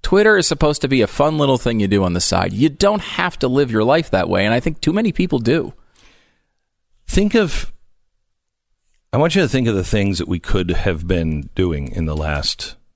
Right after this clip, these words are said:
Speaker 2: uh, year or so. The Russia hacking,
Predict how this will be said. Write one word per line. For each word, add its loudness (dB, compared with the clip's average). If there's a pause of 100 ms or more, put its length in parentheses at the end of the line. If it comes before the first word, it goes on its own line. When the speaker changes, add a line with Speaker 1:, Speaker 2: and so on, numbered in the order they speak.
(440)
Speaker 2:
uh, -2
year -4
or -4
so. -8 (1600)
The -2
Russia 0
hacking, -4